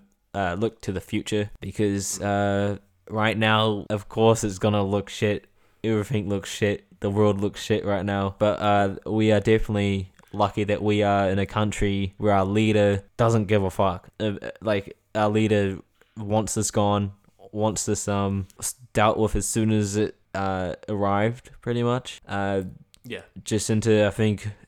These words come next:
Speaker 1: uh, she was trending on Twitter. Uh, I don't know if it was, like, when we first went into lockdown or, like, midway through, but I remember she was t-, she was, uh, trending on Twitter because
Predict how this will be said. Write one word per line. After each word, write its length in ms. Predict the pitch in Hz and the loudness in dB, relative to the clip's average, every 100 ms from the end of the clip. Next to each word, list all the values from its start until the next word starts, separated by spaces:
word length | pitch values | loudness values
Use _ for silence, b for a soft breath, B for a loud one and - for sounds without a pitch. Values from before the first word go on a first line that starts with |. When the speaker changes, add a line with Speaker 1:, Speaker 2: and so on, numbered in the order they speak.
| - | -4
Speaker 1:
uh, 340 | 107 107 104 | 0 2 0
she 200 | - - | 0 2
was 180 | 127 127 | 2 2
trending 380 | - 165 170 135 | 0 2 2 2
on 100 | 110 | 0
Twitter. 400 | - 135 110 92 | 2 2 2 0
Uh, 200 | 110 107 | -2 0
I 80 | - | 4
don't 160 | 127 131 | 6 8
know 320 | 131 123 120 | 8 6 6
if 180 | 120 120 | 4 4
it 40 | 120 | 0
was, 200 | 120 113 | 2 2
like, 180 | 110 | 2
when 100 | 117 | 2
we 80 | 110 | 0
first 320 | 101 117 110 | 0 2 2
went 120 | - 113 | 4 2
into 180 | 107 | 2
lockdown 480 | 101 104 - 117 120 | 0 0 0 0 0
or, 80 | 101 | 0
like, 240 | 98 95 | -2 -2
midway 320 | 107 104 104 98 | -2 0 0 0
through, 360 | - 98 113 - | 0 -2 -2 0
but 100 | 110 | 2
I 40 | |
remember 420 | 110 110 127 143 | 4 2 2 2
she 200 | 117 123 | 0 0
was 240 | 127 127 - | 2 2 0
t-, 140 | - - _ | -8 -16 _
she 160 | - 123 | -4 0
was, 160 | 127 123 _ - | 2 0 _ -4
uh, 220 | 110 107 | 0 0
trending 340 | 104 123 113 107 | 0 0 2 2
on 100 | 101 | 0
Twitter 360 | 117 107 101 98 | 2 2 2 0
because 800 | 110 - - 120 139 107 - - | -6 -6 2 6 6 4 -4 -10